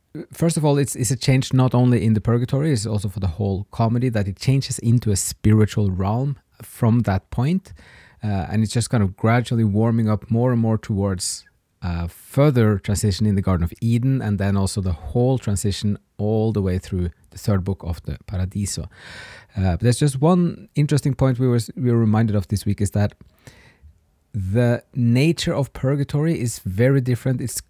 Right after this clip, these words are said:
it's contrasting in so many ways with the Inferno, but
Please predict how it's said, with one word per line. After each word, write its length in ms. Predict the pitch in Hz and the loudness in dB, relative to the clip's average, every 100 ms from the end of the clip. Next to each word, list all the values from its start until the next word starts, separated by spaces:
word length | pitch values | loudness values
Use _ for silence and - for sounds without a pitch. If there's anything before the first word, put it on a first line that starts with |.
| _ - | _ -8
it's 140 | 127 | -6
contrasting 760 | - - 156 170 - 127 - 117 | -6 -2 0 2 2 0 2 2
in 80 | 110 | 4
so 160 | 143 | 4
many 140 | 135 127 | 4 4
ways 340 | 113 107 - | 4 2 0
with 260 | 104 110 - _ _ | 0 0 -4 _ _
the 140 | - 98 | -4 -2
Inferno, 600 | 92 - 117 120 131 139 - - - | -4 -2 -2 0 -2 -4 -12 -20 -8
but 120 | 113 | -8